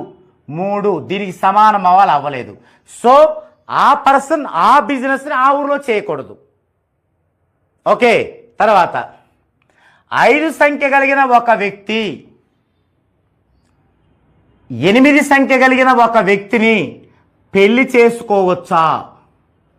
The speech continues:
ఐదు సంఖ్య కలిగిన ఒక వ్యక్తి ఎనిమిది సంఖ్య కలిగిన ఒక వ్యక్తిని పెళ్లి చేసుకోవచ్చా? ఏ ఊర్లో పెళ్లి చేసుకోవాలి? వీళ్ళ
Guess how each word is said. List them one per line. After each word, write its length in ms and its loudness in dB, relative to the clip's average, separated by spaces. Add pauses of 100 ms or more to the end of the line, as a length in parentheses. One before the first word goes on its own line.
(1200)
ఐదు 160 2 (140)
సంఖ్య 320 0
కలిగిన 220 2 (120)
ఒక 160 -4
వ్యక్తి 320 -4 (720)
ఎనిమిది 380 2
సంఖ్య 300 0
కలిగిన 220 0 (100)
ఒక 160 -4
వ్యక్తిని 300 -4 (100)
పెళ్లి 300 0
చేసుకోవచ్చా? 720 -2 (1400)
ఏ 40 6 (220)
ఊర్లో 260 4 (100)
పెళ్లి 280 0
చేసుకోవాలి? 540 -2 (680)
వీళ్ళ 320 0